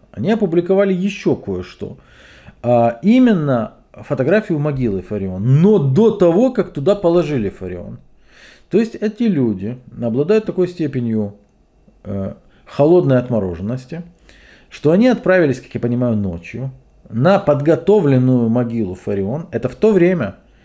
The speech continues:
когда с ног сбились все службы, когда сам президент рассказывает о том, что надо вот тут поймать, изловить, министр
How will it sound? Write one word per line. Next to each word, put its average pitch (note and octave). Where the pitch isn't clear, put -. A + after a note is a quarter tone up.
когда C3+
с E3+
ног A3+
сбились F#3+
все A#3
службы, C#3+
когда D#3
сам A3
президент D3
рассказывает C#3
о -
том, D3+
что C3
надо C3
вот A#2+
тут A#2
поймать, B2
изловить, A#2
министр C3